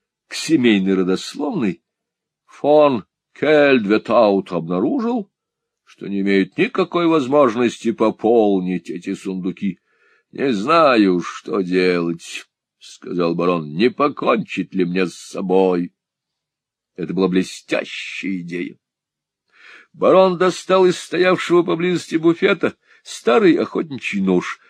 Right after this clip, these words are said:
и, наточив его о свой сапог, покусился, как говорят мальчишки, на собственное горло.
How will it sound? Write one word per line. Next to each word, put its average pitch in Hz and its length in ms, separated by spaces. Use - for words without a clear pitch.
и, - 100
наточив 202 640
его 101 500
о 101 60
свой 180 340
сапог, 170 580
покусился, 247 1400
как 104 200
говорят 101 280
мальчишки, 269 840
на 190 180
собственное 98 720
горло. 98 420